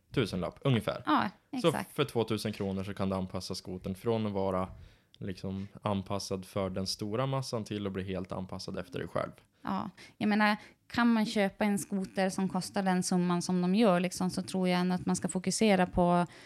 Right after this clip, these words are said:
Speaker 2: lägga ner de där, ja, men tvåtusen kronorna för att få in den körställningen man vill ha också.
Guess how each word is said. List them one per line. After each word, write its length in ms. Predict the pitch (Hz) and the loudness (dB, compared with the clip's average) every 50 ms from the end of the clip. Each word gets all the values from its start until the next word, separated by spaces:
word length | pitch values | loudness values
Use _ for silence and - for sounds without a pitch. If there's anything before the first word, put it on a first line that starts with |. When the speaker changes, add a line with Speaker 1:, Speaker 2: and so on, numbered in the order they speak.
| - - | -20 -10
Speaker 2:
lägga 260 | - - 202 190 196 190 | -2 0 2 2 4 4
ner 240 | 202 233 233 214 | 4 4 4 4
de 140 | 190 185 185 | 4 2 2
där, 340 | 180 170 180 180 180 175 180 185 - | 2 2 2 0 -2 -4 -8 -6 -2
ja, 60 | - 190 | -2 0
men 120 | 185 185 | 0 -2
tvåtusen 520 | - - 180 175 175 - 185 165 - 185 | -2 -2 -4 -4 -2 -4 -4 -4 -4 -4
kronorna 440 | 180 - 180 180 180 180 190 190 180 | -4 -2 -2 0 0 0 -2 -2 -4
för 160 | - - 180 | -4 -4 -4
att 140 | 175 180 - | -4 -4 -4
få 120 | - - 180 | -4 -2 0
in 140 | 175 180 | 0 2
den 120 | 180 180 175 | 0 0 -2
körställningen 640 | - - 190 180 - - - 196 190 180 180 175 | -2 -2 -2 -2 -2 -2 0 0 2 2 0 0
man 140 | 180 180 180 | 0 0 0
vill 120 | 180 180 | -2 -2
ha 140 | 165 185 190 | 0 0 0
också. 320 | 190 - - - - - | -2 -2 -6 -6 -6 -6